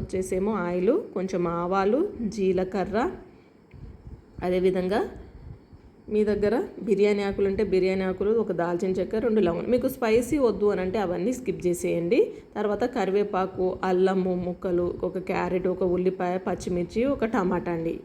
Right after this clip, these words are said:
ఇవి ఇప్పుడు కరివేపాకు, పచ్చిమిర్చి వేసేస్తున్నాను. ఇది కొంచెం వేగిన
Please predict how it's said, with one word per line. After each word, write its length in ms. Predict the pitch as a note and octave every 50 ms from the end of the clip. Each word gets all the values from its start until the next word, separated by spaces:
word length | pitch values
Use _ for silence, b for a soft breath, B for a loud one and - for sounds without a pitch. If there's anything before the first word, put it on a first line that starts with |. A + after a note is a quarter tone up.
| - B B B B B B B - F#3+
ఇవి 140 | G3 G#3 G3+ G3 G3
ఇప్పుడు 240 | G3 G#3 F#3+ F3+ F#3+ G3 G3 F#3 F#3 F#3 B B B B - - G#3+
కరివేపాకు, 580 | F3+ F#3+ G#3 G#3 G3+ G#3 F#3+ F#3+ G3 G3 A#3+ B3+ B3+
పచ్చిమిర్చి 440 | A#3+ F3+ - - G3 F#3+ F#3 F#3+ F#3+ F#3
వేసేస్తున్నాను. 680 | F#3 F#3 - F#3 F#3 - - F3+ E3+ E3+ E3+ F#3 A#3 F4+ G#4+ B B B B B B B -
ఇది 80 | G#3 G#3 G#3+
కొంచెం 220 | G#3 G#3+ G#3+ A#3+ G#3+ G#3 G3+
వేగిన 260 | G3 G3 G3 G#3